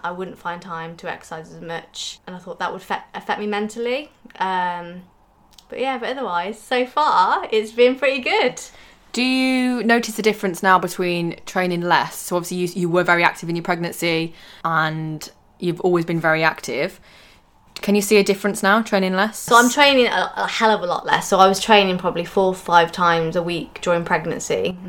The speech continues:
Speaker 1: Now I probably two times a week, three times if it's a good week. Um, but I'm absolutely okay with it. Like, obviously my priorities have changed now. I still wanna stay active and I'll still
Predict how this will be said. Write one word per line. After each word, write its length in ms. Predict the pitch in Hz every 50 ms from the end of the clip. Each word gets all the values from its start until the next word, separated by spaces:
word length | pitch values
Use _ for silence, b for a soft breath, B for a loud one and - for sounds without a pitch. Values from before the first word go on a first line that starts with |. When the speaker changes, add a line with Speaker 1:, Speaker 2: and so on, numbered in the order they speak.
| 180 -
Speaker 1:
Now 520 | - 202 202 196 196 190 185 185 180 180 170
I 20 |
probably 760 | 170 - - 185 175 175 170 - 170 170 165 170 170 170 - B B B B B B B B B B -
two 180 | - - 247 247
times 300 | 240 247 233 233 226 226
a 60 | 233
week, 160 | 226 214 220
three 300 | - - - 233 233 233
times 340 | 226 233 220 214 208 208 202
if 100 | 208 202
it's 100 | 190 196
a 40 | 202
good 180 | 202 214 202 208
week. 520 | 196 208 214 208 196 - - - - - - - -
Um, 600 | 170 180 180 175 175 175 170 170 170 170 170 - - - - -
but 180 | - 208 - -
I'm 140 | - 226 233
absolutely 440 | 233 233 - 233 233 - - - 208 196
okay 200 | - 208 220 226
with 100 | 220 190
it. 160 | 175 170 -
Like, 160 | - 185 180 -
obviously 280 | - 160 - - 214
my 60 | 196
priorities 440 | 190 185 202 190 190 202 202 - 190
have 100 | 180 165
changed 400 | - - 170 165 165 165 170 -
now. 240 | - 160 160 165 170
I 80 | 151 185
still 260 | - - 233 226 202
wanna 160 | 196 190 185
stay 140 | 185 - 180
active 440 | 180 180 - - - - 190 175 170
and 80 | 170 170
I'll 80 | 180
still 440 | - - - 190 180 175 165 170 170